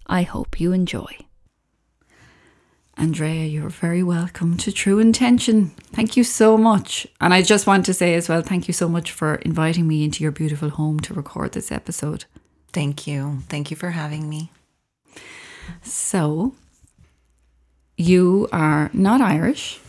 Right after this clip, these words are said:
Speaker 1: and you're living in beautiful Malahide in County Dublin. Tell us a little bit about how you came to be here.
Speaker 2: Um, well, it was through my husband's job, actually, his current job. And, um, before that, I lived in Brussels,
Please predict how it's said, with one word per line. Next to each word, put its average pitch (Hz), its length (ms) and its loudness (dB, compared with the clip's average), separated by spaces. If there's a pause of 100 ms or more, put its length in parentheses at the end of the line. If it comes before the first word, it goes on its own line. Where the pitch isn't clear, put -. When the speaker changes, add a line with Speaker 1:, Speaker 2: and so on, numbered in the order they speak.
(200)
Speaker 1:
and 151 240 0
you're 156 140 0
living 151 640 0
in 156 180 -2
beautiful 160 320 -2
Malahide 156 480 0
in 160 60 0
County 156 320 -2
Dublin. 165 420 0 (580)
Tell 208 200 4
us 202 120 4
a 196 60 4
little 185 200 2
bit 175 160 0
about 170 240 0
how 175 180 0
you 170 160 2
came 175 240 2
to - 100 -8
be 165 140 0
here. 170 360 0 (920)
Speaker 2:
Um, 180 540 -2
well, 208 340 -2
it 208 60 -2
was 190 180 -2
through 208 220 -4
my 190 220 -2
husband's 160 580 -4
job, 127 420 -6 (160)
actually, 143 520 -6
his 165 200 -6
current 151 380 -6
job. 139 480 -8 (100)
And, 156 500 -6
um, 156 640 -6 (300)
before 180 420 -4
that, 160 280 -2
I 151 80 -4
lived 147 320 -6
in 139 180 -2
Brussels, 165 800 -6